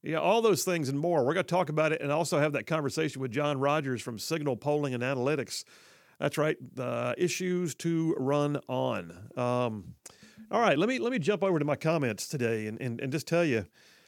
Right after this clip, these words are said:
uh, last night, Charlene and I, we had the honor to attend the Alabama Republican Party's winter dinner and listen to the keynote address by Governor Ron DeSantis. By the way, special shout out to Lee from Huntsville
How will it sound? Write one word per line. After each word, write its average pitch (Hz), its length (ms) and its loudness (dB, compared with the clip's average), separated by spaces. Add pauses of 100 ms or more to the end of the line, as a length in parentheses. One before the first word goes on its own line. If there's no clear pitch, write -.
(360)
uh, 139 200 4
last 208 320 2
night, 190 200 0
Charlene 170 400 2
and 135 100 0
I, 127 140 4
we 156 120 4
had 160 120 2
the 127 100 0
honor 180 360 2
to 165 180 0
attend 156 340 0
the 131 120 0
Alabama 151 340 2
Republican 135 540 0
Party's 135 320 0
winter 135 280 0
dinner 139 360 -2
and 113 120 -4
listen 131 240 -2
to 120 60 -4
the 113 80 -8
keynote 131 340 -2
address 120 300 -2
by 107 140 -6
Governor 120 340 -4
Ron 123 240 -2
DeSantis. 127 520 -6
By 151 160 -4
the 160 80 -2
way, 151 180 0
special 165 480 -2
shout 160 360 2
out 165 260 4
to 131 80 -6
Lee 151 280 -2
from 139 160 -8
Huntsville 127 500 -2